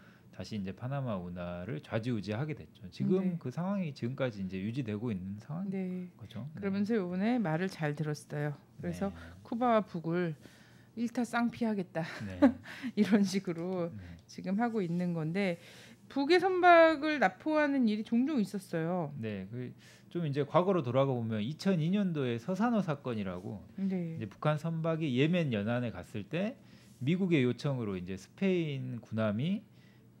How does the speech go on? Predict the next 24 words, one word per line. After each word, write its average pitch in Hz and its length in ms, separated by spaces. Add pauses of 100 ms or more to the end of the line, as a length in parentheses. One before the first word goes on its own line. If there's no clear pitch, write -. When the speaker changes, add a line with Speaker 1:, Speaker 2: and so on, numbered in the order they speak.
Speaker 1:
이, 95 500 (180)
거기를 107 400
이제 92 200
검색한 160 500
적이 165 200
있습니다. 85 520
그래서 98 220
Speaker 2:
네. 190 160
Speaker 1:
이제 180 80
그때 180 240
당시에도 110 1040 (640)
이 95 500 (100)
강력한 147 380
반발이 110 400
있었죠. 82 640
Speaker 2:
네. 185 320
Speaker 1:
어, - 20
예멘 202 380 (180)
정부의 92 640
반발과 95 520
이제 95 120
북한의 113 380
반발이 107 340
있었는데 98 640